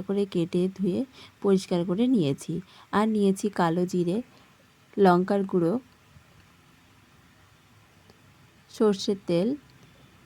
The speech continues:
লবণ, এখানে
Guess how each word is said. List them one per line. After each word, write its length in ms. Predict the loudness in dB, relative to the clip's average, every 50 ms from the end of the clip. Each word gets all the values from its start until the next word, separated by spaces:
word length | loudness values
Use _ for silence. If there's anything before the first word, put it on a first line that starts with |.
| -20 -20 _ _ -20 _ -20 -20 -20 -20 -20 -20 -20 -20 -20 -20 -20 _ -12 -4
লবণ, 520 | 0 2 4 4 4 4 4 2 2 2 0 -2 -6 -10 -18 -20 -20 -20 -20 -20 -20 -20 -20 -20 -20 -20 -20 -20 -20 -20 -20 -20 -20 -20 -20 -20 -20 -20 -20 -20 -20 -20 -20 -20 -20 -20 -20 -20 -20 -20 -20 -20 -20 -20 -20 -20 -20 -20 -20 -20 -20 -20 -20 -18 -10 -4 -2 -2
এখানে 380 | -2 0 -2 -2 0 0 0